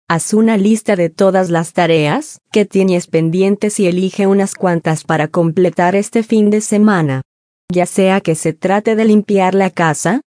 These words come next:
hacer ejercicio o leer ese libro que llevas meses queriendo leer,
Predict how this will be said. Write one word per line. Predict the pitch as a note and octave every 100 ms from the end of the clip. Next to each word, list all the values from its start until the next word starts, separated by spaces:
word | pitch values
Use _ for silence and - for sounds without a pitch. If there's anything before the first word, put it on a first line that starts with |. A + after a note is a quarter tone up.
| _
hacer | G#3 G#3 B3+ A3+
ejercicio | A3 F#3 - A3 A3 C4 -
o | G#3+
leer | G3 F3+ F3
ese | E3+ F#3
libro | F3+ F#3+ G#3 G#3+
que | G3
llevas | F3+ G#3+ G#3 G#3
meses | G3+ G3+ G3+ G#3+
queriendo | - G3+ G3 F#3 F#3
leer, | F#3 E3+ F3+ E4+ -